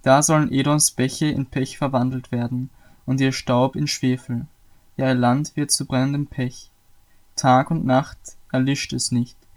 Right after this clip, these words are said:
Ewig wird sein Rauch aufsteigen. Es wird öde liegen von Geschlecht zu Geschlecht. Niemand wird mehr hindurchziehen ewiglich. Und der Pelikan und der Igel werden es einnehmen, und die Eule und der Rabe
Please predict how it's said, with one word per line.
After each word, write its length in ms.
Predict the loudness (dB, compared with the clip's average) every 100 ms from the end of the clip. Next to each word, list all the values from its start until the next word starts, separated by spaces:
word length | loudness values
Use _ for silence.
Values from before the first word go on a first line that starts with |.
| -20 -20 -6
Ewig 460 | -2 2 0 0 -4
wird 160 | -2
sein 160 | 0 -2
Rauch 340 | 0 0 0
aufsteigen. 800 | 2 2 0 -2 -2 -2 -4 -8 -14 -20 _ -8
Es 160 | -2 0
wird 200 | 0 2
öde 280 | 4 4
liegen 480 | 2 0 -2 -2 -4
von 200 | -4 -4
Geschlecht 440 | -4 -2 -4 -4 -4
zu 100 | -4
Geschlecht. 560 | -4 -4 -6 -6 -18 -20 _ -20 -12
Niemand 600 | -2 2 2 2 0 -2
wird 400 | -2 -2 -2 -8
mehr 420 | -4 0 2 2 -2 -4
hindurchziehen 760 | -4 0 0 0 -2 -4 -2
ewiglich. 680 | 0 0 0 -2 -6 -8 -14 _ _ _ _ -20 -20 -20 -12
Und 180 | -4 -2
der 60 | -2
Pelikan 640 | 0 2 2 2 4 4
und 100 | 2
der 100 | 0
Igel 420 | -4 0 0 0
werden 360 | 0 0 0 0
es 200 | 0 0
einnehmen, 640 | 0 2 2 0 -2 -6 -4
und 120 | 0
die 140 | 0
Eule 380 | 0 0 0 2
und 160 | 0 0
der 100 | 0
Rabe 400 | 0 0 -2